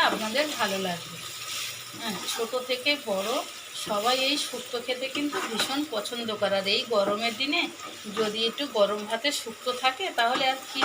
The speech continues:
চাই বলুন? এখানে শুক্তোর মধ্যে আমি এক সামান্য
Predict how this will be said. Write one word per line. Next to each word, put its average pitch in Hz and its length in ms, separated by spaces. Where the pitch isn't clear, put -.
চাই 208 200
বলুন? 226 240
এখানে 254 220
শুক্তোর 233 400
মধ্যে 240 260
আমি 330 120
এক 311 100
সামান্য 214 400